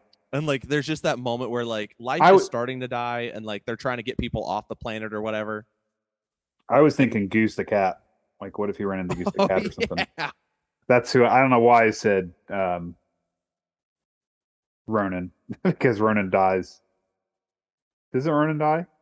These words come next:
Speaker 2: When
Speaker 1: Yeah,
Speaker 2: did Ronan
Speaker 1: Ronan
Speaker 2: die?
Speaker 1: died in the first one.
Speaker 2: In the first
Speaker 1: And then they
Speaker 2: Guardians.
Speaker 1: brought, they brought
Speaker 2: Yeah.
Speaker 1: him back, uh, for the nineties
Speaker 2: Cap-, Captain Marvel.
Speaker 1: Captain Marvel.
Speaker 2: Yeah.
Speaker 1: Yeah.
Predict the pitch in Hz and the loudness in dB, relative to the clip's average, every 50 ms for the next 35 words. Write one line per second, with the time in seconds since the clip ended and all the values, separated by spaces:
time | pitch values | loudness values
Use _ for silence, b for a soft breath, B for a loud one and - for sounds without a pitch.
0 | _ _ _ _ _ - 143 135 135 120 120 131 143 151 156 131 107 107 - 117 | _ _ _ _ _ -10 -4 -2 -2 0 2 2 2 2 0 0 0 2 0 0
1 | 113 117 117 110 - - 113 107 - - 110 101 98 101 - - _ _ _ _ | -2 -4 -8 -10 -8 -6 -6 -6 -6 -8 -10 -12 -12 -12 -16 -20 _ _ _ _
2 | _ _ _ _ _ _ _ _ _ _ _ _ _ _ _ _ _ _ - 117 | _ _ _ _ _ _ _ _ _ _ _ _ _ _ _ _ _ _ -8 -6
3 | 107 104 104 120 127 131 - 131 127 - 131 127 127 - _ 117 120 135 127 117 | -4 -2 -2 -2 0 0 0 2 2 2 0 0 -2 -4 _ -8 -6 -6 -2 -2
4 | 131 127 123 120 120 117 110 110 113 110 110 - _ _ _ _ _ - 117 117 | 0 0 0 -2 -4 -4 -4 -2 -2 -4 -4 -8 _ _ _ _ _ -6 -4 -2
5 | 110 104 95 92 - - 117 113 110 107 104 101 101 95 95 - - - 110 104 | -2 -2 -4 -6 -8 -6 -4 -2 -2 -2 -2 -4 -4 -6 -8 -10 -12 -12 -10 -8
6 | 104 101 101 101 101 95 107 117 107 95 95 - - - _ - 123 117 - - | -8 -8 -8 -8 -4 0 0 0 0 0 -6 -12 -18 -14 _ 0 0 2 2 0
7 | 104 98 95 92 92 90 90 98 98 95 95 98 95 95 98 110 - _ _ _ | 2 2 2 2 2 0 -4 -4 -6 -8 -10 -8 -10 -10 -12 -14 -18 _ _ _
8 | - - - 101 95 98 | -12 -8 -6 -6 -8 -8